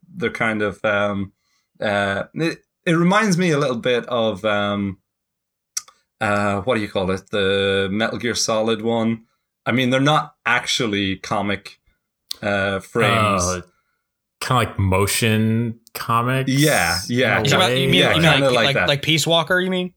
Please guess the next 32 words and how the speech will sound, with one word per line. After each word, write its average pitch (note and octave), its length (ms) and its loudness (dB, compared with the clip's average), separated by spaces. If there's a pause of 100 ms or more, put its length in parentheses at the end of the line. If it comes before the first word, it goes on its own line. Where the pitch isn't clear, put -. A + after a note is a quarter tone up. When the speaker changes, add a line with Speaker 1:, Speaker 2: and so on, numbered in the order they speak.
(120)
Speaker 1:
Yeah, B2+ 460 2
yeah, A#2+ 340 2
Speaker 2:
Yeah. A#2 100 0
Speaker 1:
a - 20 0
Speaker 3:
Okay. D3+ 100 2
Speaker 1:
little F3 320 4
bit D3 140 2
like A#2+ 200 2
that, G#2 300 -2
but, B2 280 0 (280)
but C3+ 120 2
I B2+ 80 4
guess B2+ 520 0
obviously A#2 560 0
more G#2+ 360 -2
cutesy G#2 800 -2
and G2 100 -4
more, F#2+ 420 -4 (200)
uh, F#2+ 260 0
rough, G2 600 -4
cartoony. G2 680 -4 (360)
Speaker 3:
Right. G2 240 -2
Speaker 1:
Um, G2 240 -4
Speaker 2:
Mm-hmm. G2+ 180 0 (320)
Speaker 1:
but, B2 480 0
but A#2+ 460 0 (460)
when B2 680 0
epic D#3 320 -2
events A#2 440 0
happen B2 420 -2
in G#2 140 -2
it, F#2+ 120 -4